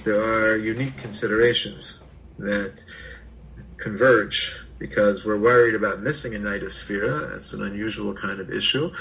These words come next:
which is really only relevant to that mitzvah. And if we miss a night of Sfira, that's gonna impact the whole rest of the performance. And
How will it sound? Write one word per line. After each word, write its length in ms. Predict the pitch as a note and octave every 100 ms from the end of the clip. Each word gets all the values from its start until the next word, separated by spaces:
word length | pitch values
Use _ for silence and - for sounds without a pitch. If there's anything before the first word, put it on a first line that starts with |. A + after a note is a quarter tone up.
| - - -
which 480 | G2 - - - -
is 160 | G2 G#2
really 240 | G#2 G#2
only 180 | G#2 G#2
relevant 560 | G#2 G#2+ G#2 G#2+ G2+ -
to 60 | G2+
that 280 | G#2+ G#2
mitzvah. 420 | G#2+ G2+ C#3+ E3+ F#3 - - -
And 240 | G#2+ G#2
if 160 | G#2+ -
we 100 | G#2
miss 300 | A2 A2+ A2+
a 40 |
night 260 | A2 A2 G2+
of 60 |
Sfira, 440 | - - A2 A2 G#2
that's 220 | G2+ -
gonna 180 | G#2+ G2+
impact 540 | G2 G#2+ A2 G2+ -
the 60 | G2
whole 380 | G#2 G2+ G2+
rest 280 | G2+ G#2+ -
of 80 | G#2+
the 80 | G2
performance. 680 | - G2 G2+ G2 D3 F#3+ - - - - - -
And 760 | A2+ C3 C3 B2 A#2 A2 G#2